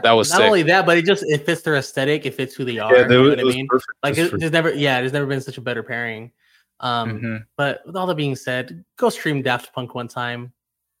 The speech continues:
Speaker 2: We missed them.
Speaker 1: Yeah,
Speaker 2: It's
Speaker 1: for
Speaker 2: only been
Speaker 1: sure.
Speaker 2: a couple days, but I'm still
Speaker 1: I mean,
Speaker 2: mourning.
Speaker 1: even though that they are robots, so even though that one of them exploded, they can be rebuilt.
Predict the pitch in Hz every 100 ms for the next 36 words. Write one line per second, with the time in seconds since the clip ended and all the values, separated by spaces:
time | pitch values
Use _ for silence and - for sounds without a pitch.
0 | 127 123 - 131 117 - 117 117 120 120
1 | 107 123 107 135 120 80 120 120 120 -
2 | 139 143 - 143 151 170 180 190 180 165
3 | 151 _ - 135 143 160 160 139 127 117
4 | 92 - 123 120 123 127 127 120 117 113
5 | - 117 117 117 110 110 104 - 117 110
6 | 107 107 - 104 - 117 107 101 101 101
7 | 98 - 101 104 95 98 85 - - -